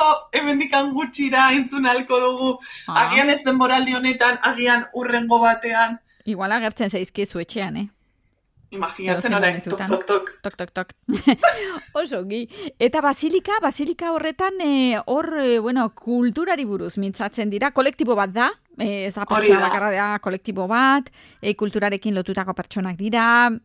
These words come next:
Speaker 2: kazetariak ere badira, noski, eta hor,
Speaker 1: Bai,
Speaker 2: em,
Speaker 1: idazleak.
Speaker 2: hori da, eta hor, eh, zer egiten dute? Eh, beste ikuspuntu batzuetatik begiratzen, eh, dituzte kultur produktuak?
Speaker 1: Bai, hausnarketa kritikoa egiten dute,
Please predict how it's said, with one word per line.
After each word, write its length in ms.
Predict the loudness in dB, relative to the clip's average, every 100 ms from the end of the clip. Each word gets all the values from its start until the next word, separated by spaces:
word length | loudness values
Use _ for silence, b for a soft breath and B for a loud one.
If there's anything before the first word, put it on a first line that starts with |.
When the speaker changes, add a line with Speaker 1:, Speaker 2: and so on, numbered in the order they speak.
| -12
Speaker 2:
kazetariak 580 | -10 -10 -10 -8 -8 -10
ere 140 | -10
badira, 360 | -10 -8 -4 -2
noski, 320 | -2 -4 -4 -4 B B B
eta 360 | -2 0 0 0
hor, 240 | 2 2
Speaker 1:
Bai, 220 | 4 4 4
Speaker 2:
em, 180 | 4 4
Speaker 1:
idazleak. 760 | 4 4 0 2 0 -2 -10 -8
Speaker 2:
hori 220 | -2 -2
da, 180 | 0 -2 0
eta 240 | 0 0
hor, 180 | 0 0
eh, 80 | -2
zer 160 | -2 -6
egiten 240 | -2 -2
dute? 340 | 0 0 -2 -2
Eh, 480 | -4 -4 -2 -2 -4
beste 240 | -4 -6 -4
ikuspuntu 720 | -2 -4 -4 -10 -4 -2 0
batzuetatik 600 | 0 0 -4 -6 -8 -8
begiratzen, 680 | -8 -8 -8 -10 -10 -10 -8
eh, 140 | -10
dituzte 400 | -10 -10 -10 -8 -6
kultur 300 | -6 -8 -6
produktuak? 580 | -6 -6 -8 -12 -12 -16 b b b b b
Speaker 1:
Bai, 260 | 2 4 4
hausnarketa 680 | 0 0 0 0 0 0 -2
kritikoa 500 | -2 -8 -6 2 2
egiten 360 | 2 0 -2 -2
dute, 420 | -4 0 0 0